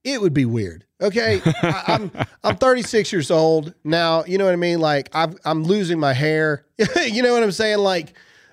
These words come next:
Speaker 1: like, it would not be the same. Like, you think, you think that you miss it? No.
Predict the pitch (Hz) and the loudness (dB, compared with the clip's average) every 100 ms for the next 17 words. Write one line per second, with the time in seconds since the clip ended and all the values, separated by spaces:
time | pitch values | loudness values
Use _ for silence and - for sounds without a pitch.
0 | _ 185 175 226 240 214 147 147 156 156 | _ -4 -4 -6 -2 0 0 0 0 0
1 | 160 156 156 147 160 156 165 156 139 233 | -2 -2 -2 -2 -2 0 0 -2 -2 -4
2 | 185 196 214 214 - 156 262 - 185 214 | -4 -2 -2 -4 -8 -2 -2 -2 -4 -4
3 | 214 - 214 214 214 208 208 - 208 185 | -6 -6 -2 -2 -2 -2 -2 0 -2 0
4 | 185 135 | 0 0